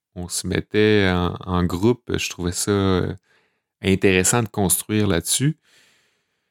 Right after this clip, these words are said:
Mais le théâtre, c'est quand même une discipline, puis c'est quand même très lourd aussi à porter. Fait que ça m'a, euh,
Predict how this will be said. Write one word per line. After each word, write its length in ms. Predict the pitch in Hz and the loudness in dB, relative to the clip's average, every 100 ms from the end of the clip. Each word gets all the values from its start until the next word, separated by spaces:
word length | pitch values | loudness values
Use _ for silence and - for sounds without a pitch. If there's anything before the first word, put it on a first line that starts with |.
| _ _ _ - | _ _ _ -2
Mais 800 | 104 95 101 98 95 92 90 90 | 2 4 6 6 6 6 6 4
le 160 | 90 87 | 4 2
théâtre, 380 | 98 104 156 | 2 2 2
c'est 160 | - 95 | 2 0
quand 180 | - 98 | 0 0
même 400 | 120 139 139 113 | 2 4 4 4
une 220 | 95 90 | 4 0
discipline, 960 | 85 - - - 104 107 131 139 135 110 | 0 2 2 2 2 2 4 4 2 0
puis 100 | - | -4
c'est 140 | 98 | -6
quand 240 | - 92 | -2 0
même 240 | 98 107 110 | 0 0 -4
très 480 | - - 104 104 104 | -10 -2 2 4 6
lourd 880 | 98 95 92 92 104 123 120 98 | 6 4 4 4 4 4 4 2
aussi 400 | 95 92 - 117 | 2 0 0 0
à 60 | 101 | 0
porter. 540 | - 92 - - 131 143 | -2 -8 -8 -8 -8 -8
Fait 180 | - | -10
que 240 | - - 92 | -10 -4 -4
ça 220 | - 90 | -2 -4
m'a, 140 | 90 | 0
euh, 500 | 90 87 85 87 95 | 0 2 0 -2 -6